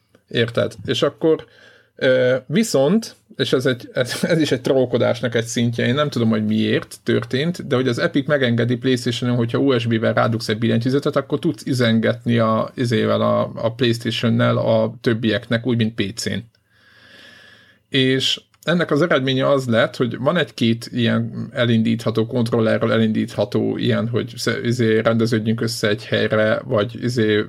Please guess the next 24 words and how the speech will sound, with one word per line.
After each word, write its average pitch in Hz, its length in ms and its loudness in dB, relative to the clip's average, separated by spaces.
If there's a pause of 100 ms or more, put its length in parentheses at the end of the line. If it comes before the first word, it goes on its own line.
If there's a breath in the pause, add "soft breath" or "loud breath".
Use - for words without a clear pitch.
védekezzünk 117 840 0
a 123 240 -4
adott 117 300 -2
ponton, 123 500 0 (220 loud breath)
de 127 140 0
az 123 160 0
például, 135 280 0
de 135 140 0
nem 147 220 2
lehet 117 260 0 (260)
konkrét 123 380 0
utasításokat 117 680 -2
mondani, 123 240 0
hogy 117 80 2
mindenki 127 420 0
menjen 120 260 2
ide 120 160 2
vagy 107 200 0
oda, 123 300 0
mert 120 220 0
ott 117 140 -2
jönnek, 113 340 0
vagy 110 100 -4
valami. 139 420 -2